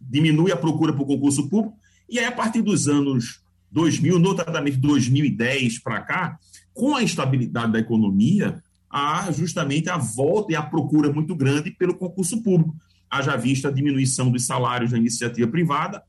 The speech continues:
né? E a, a, digamos, a estabilidade no setor, é, no setor público. Brasília, eu sempre digo, Brasília é uma, é uma, é uma cidade atípica, né? É uma cidade onde, pra,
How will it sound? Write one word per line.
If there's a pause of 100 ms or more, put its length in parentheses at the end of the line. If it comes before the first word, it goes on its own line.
(240)
né? (280)
E
a,
a,
digamos,
a
estabilidade (280)
no
setor,
é,
no
setor
público. (400)
Brasília,
eu
sempre
digo,
Brasília
é
uma,
é
uma,
é
uma
cidade
atípica,
né?
É
uma
cidade
onde,
pra,